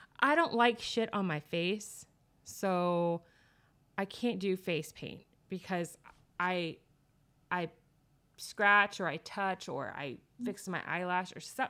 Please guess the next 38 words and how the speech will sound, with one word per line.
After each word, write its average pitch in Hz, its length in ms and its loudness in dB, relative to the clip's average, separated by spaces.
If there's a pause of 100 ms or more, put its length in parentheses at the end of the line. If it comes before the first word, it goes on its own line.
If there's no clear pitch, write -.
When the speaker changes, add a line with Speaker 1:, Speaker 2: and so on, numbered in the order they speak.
Speaker 1:
I 208 80 -4
touch 302 260 -6
my 220 100 -2
face 165 280 -6
too 147 140 -12
much. - 320 -14 (540)
Um, 180 320 0
so 180 260 -4
I 175 80 -2
can't, 214 360 -4
I 190 80 -4
can't 240 320 -4
do 185 420 0
face 175 280 -6
paint, - 260 -8
and 170 100 -6
my 156 100 -6
kids 240 640 -2 (520)
can't 196 180 -6
do 175 100 -4
face 160 220 -6
paint 156 200 -8
either 151 180 -8
because 156 360 -12 (120)
they'll 160 100 -4
fall 170 260 -4
asleep 208 440 -8
and - 100 -10
they'll 143 140 -10
lean 185 200 -2
up 180 120 -6
against 170 280 -8
something 165 380 -8
or 120 160 -8 (760)
face 269 200 0
paint's 254 240 2
a 214 60 0
no. 165 260 0